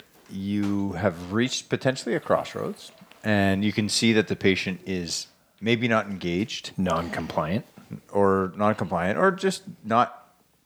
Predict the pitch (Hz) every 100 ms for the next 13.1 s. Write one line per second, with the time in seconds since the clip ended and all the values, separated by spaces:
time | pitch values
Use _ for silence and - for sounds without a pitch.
0 | _ _ - 110 87 98 - 98 87 90
1 | 87 87 92 - 76 76 - - - 95
2 | 90 87 85 104 101 98 90 101 101 98
3 | 95 90 95 87 85 76 76 87 87 87
4 | 80 85 85 85 - 82 80 82 87 -
5 | - - - - - 85 87 80 78 -
6 | _ _ _ _ - - 127 160 151 135
7 | 117 127 127 117 107 92 - - _ -
8 | 110 135 - 113 110 107 107 98 101 87
9 | 85 85 82 85 76 - 95 87 92 87
10 | - - - - - 87 80 80 80 80
11 | - - - 90 117 123 113 113 95 95
12 | 78 92 92 82 82 - - 82 82 82
13 | 82